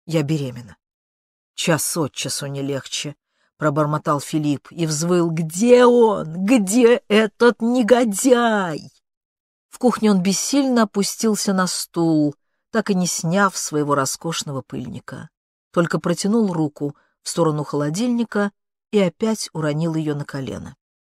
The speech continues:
Айе самой пришлось шарить в поисках еды,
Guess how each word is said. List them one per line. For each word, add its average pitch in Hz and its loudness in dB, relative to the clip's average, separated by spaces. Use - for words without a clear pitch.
Айе 247 6
самой 196 2
пришлось 160 -4
шарить 143 -4
в - -20
поисках 143 -6
еды, 214 -2